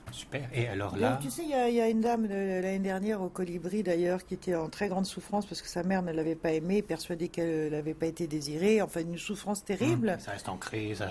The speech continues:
Speaker 2: Et
Speaker 1: ça se rumine, tout
Speaker 2: absolument,
Speaker 1: ça.
Speaker 2: et depuis, on a fait un nettoyage très fort là-bas. Ça m'a pris un petit peu de temps, parce que là, pour le coup, c'est, bah, c'était toute une vie jusqu'à quarante, cinquante, je sais plus trop quel âge
Speaker 1: Ouais.
Speaker 2: elle avait.
Speaker 1: Ouais.
Speaker 2: Donc ça a pris, euh,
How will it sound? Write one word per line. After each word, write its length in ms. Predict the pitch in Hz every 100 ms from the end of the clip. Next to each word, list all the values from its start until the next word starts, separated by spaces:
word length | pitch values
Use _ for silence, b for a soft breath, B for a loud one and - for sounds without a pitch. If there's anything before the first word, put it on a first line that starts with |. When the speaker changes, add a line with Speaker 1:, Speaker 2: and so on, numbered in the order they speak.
| 139
Speaker 2:
Et 80 | 208
Speaker 1:
ça 80 | 202
se 100 | 196
rumine, 360 | 190 104 113 190
tout 60 |
Speaker 2:
absolument, 80 | 214 240
Speaker 1:
ça. 40 |
Speaker 2:
et 40 | 214
depuis, 360 | 196 196 - 185
on 100 | 196
a 120 | 190
fait 120 | 175
un 60 | 196
nettoyage 500 | 185 - 190 185 -
très 160 | - 226
fort 260 | 220 214
là-bas. 480 | 185 175 180 170 160
Ça 140 | 160
m'a 100 | 175
pris 160 | 180 196
un 60 | 185
petit 160 | -
peu 160 | - 180
de 60 | -
temps, 180 | 247 254
parce 160 | 185 -
que 80 |
là, 100 | 202
pour 160 | 202 185
le 120 | 185
coup, 160 | 208 247
c'est, 200 | 190 180
bah, 100 | 156
c'était 240 | 170 170
toute 220 | - -
une 120 | 175 165
vie 120 | 202
jusqu'à 460 | 180 - 165 151
quarante, 360 | 151 160 170 180
cinquante, 360 | 175 165 190 185
je 60 |
sais 60 | 165
plus 180 | - 156
trop 260 | - 208 -
quel 160 | 175
âge 100 | 170
Speaker 1:
Ouais. 60 | 160
Speaker 2:
elle 80 | 156
avait. 220 | 156 254
Speaker 1:
Ouais. 80 | 277 B 107 101 B B -
Speaker 2:
Donc 140 | 175
ça 140 | - 160
a 40 |
pris, 320 | - 226 220
euh, 200 | 185 175